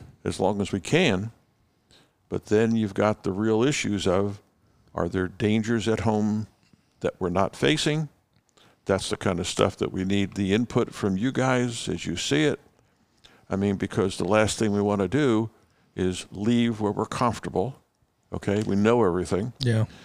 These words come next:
Speaker 1: And then have to go to a nursing home or something like that.
Speaker 2: Mm-hmm.
Speaker 1: But I'll tell you, things have improved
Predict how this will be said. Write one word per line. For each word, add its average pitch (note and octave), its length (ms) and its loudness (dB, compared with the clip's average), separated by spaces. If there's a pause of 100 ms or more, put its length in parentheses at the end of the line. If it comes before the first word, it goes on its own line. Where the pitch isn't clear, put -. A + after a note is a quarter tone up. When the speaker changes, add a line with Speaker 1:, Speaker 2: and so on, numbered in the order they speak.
(120)
Speaker 1:
And F#2+ 200 2
then G2+ 160 2
have G2 220 0
to G2 80 -2
go G#2 200 2
to G2 200 4
a F#2 60 2
nursing G#2+ 440 0
home G2 300 0
or F#2+ 60 -4
something - 320 -2
like F2+ 200 -2
that. A#2 340 0 (160)
Speaker 2:
Mm-hmm. B2 280 -8 (200)
Speaker 1:
But G#2 120 -4
I'll A2+ 140 2
tell G#2+ 220 2
you, F2 140 0
things A#2 360 -2
have F2+ 120 0
improved F2+ 600 0